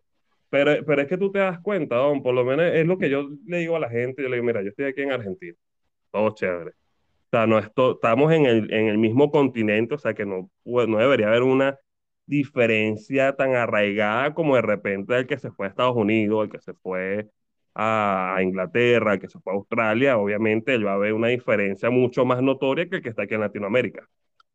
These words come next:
Pero por lo menos yo que estoy aquí en Argentina, yo digo, o sea, ¿tú crees que en mi país tú puedes estar tranquilamente a las diez, once de la noche caminando con el celular en la mano?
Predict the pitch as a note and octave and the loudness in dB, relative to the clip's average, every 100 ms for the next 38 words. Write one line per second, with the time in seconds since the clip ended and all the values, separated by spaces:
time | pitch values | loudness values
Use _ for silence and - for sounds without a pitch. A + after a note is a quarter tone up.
0 | _ - A#2+ B2+ B2+ B2+ D#3 E3+ F3 F3+ | _ 0 2 2 2 4 4 2 0 -2
1 | E3+ F3 E3+ E3 E3 E3+ D#3+ _ _ _ | -2 0 2 0 -2 -2 -4 _ _ _
2 | - D3 C#3+ B2+ B2 A2+ C3 C3+ D#3 D3+ | 0 2 2 2 0 0 -2 0 0 0
3 | C#3 C#3 B2+ - B2+ F3 F#3 F3+ F3 D3 | 0 0 -2 -2 -4 0 0 0 -2 -4
4 | - G#2+ A2 A2 - G2 G#2+ C3 E3 E3+ | -2 0 2 2 0 0 0 0 -4 -12
5 | _ _ _ _ _ - A#2 G#2+ C3+ D3 | _ _ _ _ _ -2 -2 0 0 2
6 | A#2 - A2+ G#2+ B2 D3 _ _ _ _ | -2 -6 -4 -2 -4 -6 _ _ _ _
7 | _ _ - B2 A2 A#2 A#2+ C3 C3+ C3+ | _ _ 0 2 2 2 2 4 6 4
8 | C3 D3 - A2 G2+ G2 A2 A#2+ C3 - | 4 2 2 -2 -4 -2 0 0 0 -4
9 | A2 A2+ A2 A2+ B2 G#2+ G#2+ G#2+ B2+ B2+ | 0 0 0 -2 0 2 0 -2 -4 -2
10 | A#2 G#2 G2+ A2 B2+ C3+ C3 A2+ G#2+ G2 | 0 0 0 0 0 0 0 0 -2 0
11 | G2 B2 C3 C3+ G2+ F2+ | 0 2 2 2 0 -6